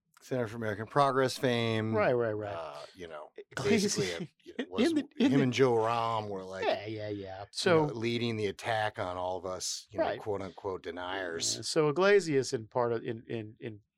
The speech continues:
Speaker 2: part of what Pilkey retweeted out was Iglesias pointing out that, hey, so it turns out people aren't willing to pay anything to address climate change, right?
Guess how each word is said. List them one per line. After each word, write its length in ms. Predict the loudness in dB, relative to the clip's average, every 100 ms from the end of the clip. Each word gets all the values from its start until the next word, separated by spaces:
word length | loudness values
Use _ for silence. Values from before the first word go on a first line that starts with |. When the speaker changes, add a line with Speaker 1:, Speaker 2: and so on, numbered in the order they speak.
| _
Speaker 2:
part 160 | 0 0
of 40 |
what 180 | -2 -4
Pilkey 280 | -4 -4 -8
retweeted 540 | -10 -8 -4 -2 -2
out 280 | -4 -4 -6
was 300 | -6 -6 -8 _ _ _ _ _ _ _ _ _ _ _ -10
Iglesias 540 | -2 0 0 -2 -8
pointing 400 | -8 -10 -8 -6
out 220 | -6 -6
that, 160 | -8 -8 -12 -2
hey, 180 | 2 2
so 200 | 4 0
it 100 | 0
turns 260 | -2 0
out 220 | 0 0 -4
people 300 | -8 -6 -8
aren't 180 | -8
willing 220 | -8 -8 -10
to 40 |
pay 220 | -8 -8
anything 380 | -8 -10 -12 -14
to 140 | -14
address 260 | -10 -10 -10
climate 360 | -12 -12 -12 -14
change, 360 | -16 -16 -14
right? 160 | -12